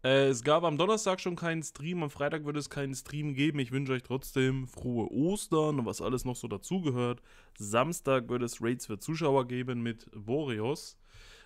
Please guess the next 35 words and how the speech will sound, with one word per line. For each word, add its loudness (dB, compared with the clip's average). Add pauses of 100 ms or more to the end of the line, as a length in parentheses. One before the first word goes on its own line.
(100)
weil 0
nächste -2
Woche 0
ist -2
ja 0
wieder -2
der -2
Z-Day. 0 (320)
Da 2
wird 0
es 6
keine 0
Raids 0
für -6
Zuschauer 2
geben. 0
Nächste -4
Woche -2
ist -6
auch -4
der -10
Hannes 0
da, 0 (160)
hoffe 0
ich, -4 (140)
dass -10
das -8
alles -8
klappt. -2 (380)
Pupsi 0
freut 2
sich -4
auch 2
schon, 0
oder? -2